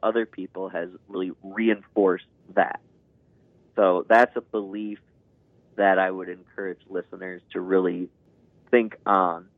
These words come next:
and think about precepts that they can apply to focus this process on their own challenges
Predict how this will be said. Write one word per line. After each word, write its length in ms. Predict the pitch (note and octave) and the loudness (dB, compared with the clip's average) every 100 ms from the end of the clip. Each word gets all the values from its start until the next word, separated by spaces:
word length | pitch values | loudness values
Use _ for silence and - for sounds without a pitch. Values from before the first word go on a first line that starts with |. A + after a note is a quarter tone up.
| _ G2+ | _ -12
and 160 | F2+ | -8
think 180 | A2 G2+ | -8 -4
about 260 | G#2+ - - | -2 -2 -2
precepts 560 | - A#2 - G#2+ - - | -10 -8 -4 -6 -6 -12
that 120 | - | -8
they 100 | F#2+ | -8
can 140 | - | -6
apply 760 | G2 - - G#2+ G2 F#2+ F2+ F2+ _ _ _ - | -10 -8 -2 2 2 0 -4 -14 _ _ _ -8
to 380 | G#2+ F#2+ F#2 F2+ _ - | -4 -2 -4 -8 _ 0
focus 400 | B2+ C#3 D#3+ C3+ - | 2 2 0 -4 -4
this 140 | A2+ - | -6 -6
process 600 | - A2+ G#2+ G#2 G2 G2 G2 - | -8 -4 -4 -6 -10 -10 -12 -12
on 200 | F#2+ F#2+ | -12 -10
their 180 | F#2+ - _ _ | -14 -14 _ _
own 560 | C3 B2+ B2+ B2 B2+ B2 _ _ | -4 0 0 -2 -6 -18 _ _
challenges 540 | - G2+ E2+ E2 - | -4 -4 -4 -10 -18